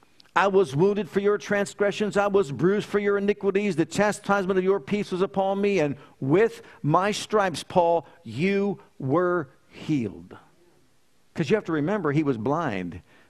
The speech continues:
by the light. And then he got healed. And then to confirm that, he probably quoted Matthew eight sixteen and seventeen. And those verses are very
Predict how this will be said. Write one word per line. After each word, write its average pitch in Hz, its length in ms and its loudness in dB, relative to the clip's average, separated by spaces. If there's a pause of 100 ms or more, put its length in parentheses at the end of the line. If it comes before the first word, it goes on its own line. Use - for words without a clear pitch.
(100)
by 131 140 2
the 117 100 -4
light. 123 380 -6 (2250)
And 117 100 -6
then 131 100 -2
he 139 60 0
got 123 220 -4
healed. 113 320 -6 (1500)
And 175 220 0
then 240 160 2
to 208 80 -2
confirm 226 720 0
that, 165 320 0 (160)
he 185 160 0
probably 226 480 0
quoted 196 360 0
Matthew 190 440 -2
eight 180 280 2
sixteen - 460 -2
and 170 100 -2
seventeen. 170 680 -2 (1040)
And 160 160 2
those 220 180 2
verses 160 420 -2
are 151 120 0
very 143 360 0